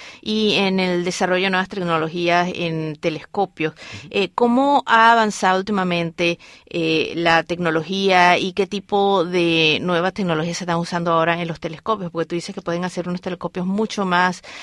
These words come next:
Speaker 1: pequeños y económicos, eh, que nos pueden servir.
Speaker 2: Bueno, eh, el
Speaker 1: Ujú.
Speaker 2: avance de las tecnologías va en varias áreas. Hay avance en la calidad de la óptica, que, eh, las ópticas tienen unas formas especiales que antes no se podían hacer,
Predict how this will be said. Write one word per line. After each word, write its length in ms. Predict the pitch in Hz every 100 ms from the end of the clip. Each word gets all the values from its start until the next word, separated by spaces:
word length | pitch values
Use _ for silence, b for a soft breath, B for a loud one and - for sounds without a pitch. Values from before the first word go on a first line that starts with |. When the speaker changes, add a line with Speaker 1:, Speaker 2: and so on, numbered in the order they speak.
| B -
Speaker 1:
pequeños 600 | 185 - 202 196 175 170
y 160 | 175
económicos, 960 | 160 151 170 202 185 160 - - - -
eh, 140 | 170
que 160 | 160 170
nos 80 | 160
pueden 240 | 165 165
servir. 440 | - 165 170 151 -
Speaker 2:
Bueno, 240 | 165 175 -
eh, 320 | 160 160 147 -
el 100 | 156
Speaker 1:
Ujú. 60 | 151
Speaker 2:
avance 380 | 156 214 -
de 40 | 196
las 140 | 160
tecnologías 800 | 160 135 120 117 - 143 139 131 117
va 220 | 113 117
en 120 | 107 87
varias 560 | 101 127 139 - - _ _
áreas. 500 | 95 107 208 196 - -
Hay 460 | 135 151 160 151 -
avance 760 | 117 127 156 160 - 185 170 -
en 240 | 127 117
la 100 | 113 107
calidad 600 | 120 110 104 110 165 160
de 80 |
la 120 | 101 87
óptica, 560 | 98 - 135 180 - - _
que, 360 | - 110 104 101
eh, 200 | 117 107 _
las 180 | - 107
ópticas 440 | 101 135 - 143 131
tienen 200 | 139 131
unas 180 | 131 113
formas 500 | - - 175 175 127 -
especiales 580 | 101 - - 139 123 120
que 160 | - 123
antes 280 | 127 -
no 140 | 120 117
se 140 | -
podían 360 | 107 107 113 98
hacer, 460 | 92 - 110 95